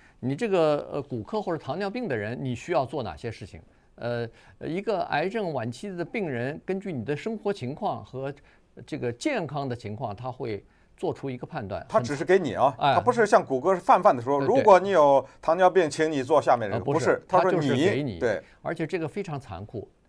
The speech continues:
Speaker 1: 呃，但是我觉得也有必要。就是如果你的健康状况很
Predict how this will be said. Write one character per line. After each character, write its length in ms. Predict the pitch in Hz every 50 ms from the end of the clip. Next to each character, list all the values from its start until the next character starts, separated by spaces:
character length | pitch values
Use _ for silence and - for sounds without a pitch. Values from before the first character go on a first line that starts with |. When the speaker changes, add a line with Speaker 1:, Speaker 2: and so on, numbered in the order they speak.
| _ _
Speaker 1:
呃， 100 | - 123 117
但 140 | - 180 160
是 120 | - 170
我 120 | 139 113
觉 140 | 110 - -
得 100 | 135 156
也 100 | 139 127
有 140 | 139 156 92
必 200 | 87 - 139 127
要。 200 | 120 110 85 73 - - _ _ _ _ _ _
就 160 | - 165 143
是 140 | - 120 107
如 180 | 98 117 151
果 140 | 208 247 175
你 120 | 135 104
的 120 | 90 113 135
健 180 | - 180 151
康 140 | 131 127 139
状 180 | 143 160 143 131
况 100 | - 131 -
很 140 | - 85